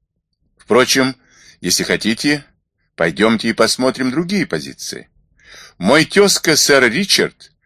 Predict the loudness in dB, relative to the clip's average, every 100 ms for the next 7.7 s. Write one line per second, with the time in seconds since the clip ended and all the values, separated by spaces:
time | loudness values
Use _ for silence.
0 | _ _ _ -2 0 0 0 2 2 2
1 | 2 0 -2 -4 -2 -4 2 4 4 2
2 | -2 -4 0 0 0 -4 -6 -10 -10 -12
3 | -14 -16 _ _ _ -20 _ -2 0 4
4 | 4 4 2 2 0 0 -2 -2 -2 -2
5 | -4 -10 -12 _ _ _ _ _ _ _
6 | _ _ _ _ _ _ _ _ _ _
7 | _ _ -4 4 6 6